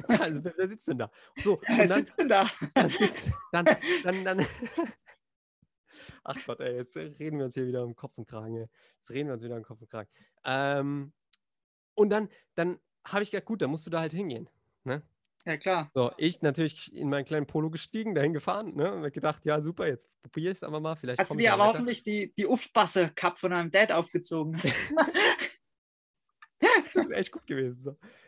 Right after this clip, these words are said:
Speaker 1: Nee, aber dann bin ich, dann bin ich da hingegangen an diese, äh, an den tüv oder Führerschein zu, äh, Stelle. Stehen da erstmal zwanzig Leute davor, ne? Hab ich schon gedacht, ah, ja, jetzt, äh, porca miseria.
Speaker 2: Here we come
Speaker 1: Das ist
Speaker 2: again, ja.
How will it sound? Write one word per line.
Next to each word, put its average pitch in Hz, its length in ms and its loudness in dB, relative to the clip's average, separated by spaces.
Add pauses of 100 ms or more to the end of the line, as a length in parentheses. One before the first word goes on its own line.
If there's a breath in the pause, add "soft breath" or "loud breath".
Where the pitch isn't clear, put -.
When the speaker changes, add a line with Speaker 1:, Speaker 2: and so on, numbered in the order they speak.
Speaker 1:
Nee, 147 200 6
aber 143 160 2
dann 165 100 2
bin 190 100 2
ich, 214 120 -4 (200 soft breath)
dann 175 120 6
bin 214 100 6
ich 226 60 -4
da 196 80 4
hingegangen 170 480 0
an 147 180 0
diese, 135 380 2
äh, 127 440 -2
an 127 100 -6
den 123 100 -8
tüv 226 220 -2
oder 117 140 0
Führerschein 156 680 -6
zu, - 220 -10
äh, 143 340 -2
Stelle. 196 380 0 (720 soft breath)
Stehen 190 280 8
da 190 60 8
erstmal 151 280 2
zwanzig 139 320 2
Leute 120 200 8
davor, 101 340 0
ne? 135 160 0 (300)
Hab 131 120 6
ich 131 80 4
schon 143 120 4
gedacht, 113 220 2
ah, 95 260 0 (160)
ja, 107 200 -4 (180)
jetzt, 117 240 -4
äh, 127 140 2
porca - 340 2
miseria. 104 520 0
Speaker 2:
Here 190 60 6
we 180 100 6
come 175 180 0
Speaker 1:
Das 160 100 -4
ist - 0 -
Speaker 2:
again, 160 200 -4
ja. 156 240 -2